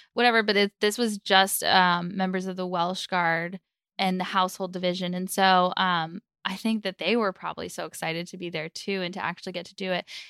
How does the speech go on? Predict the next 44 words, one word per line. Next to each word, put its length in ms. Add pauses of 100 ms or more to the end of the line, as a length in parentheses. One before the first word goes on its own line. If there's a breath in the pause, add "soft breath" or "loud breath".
(140)
And 320
in, 300 (100)
to 180
honor 400
the, 460
uh, 480
the 80
Welsh 300
Guards, 300
she, 320 (120)
the 160
Queen 340
wore 180
a 140
diamond 540
leek 440
brooch, 440
which 160
I 100
guess 380
a 80
leek 420
is 160
a 80
symbol 420
of 140
Wales. 560
And 220
so 420 (300 soft breath)
she 200
wore 300
that 220
on 160
her 340
turquoise 640
coat 480
and 580 (100)
had 200
a 40
matching 400
hat 260
and 100
just 260
looked, 360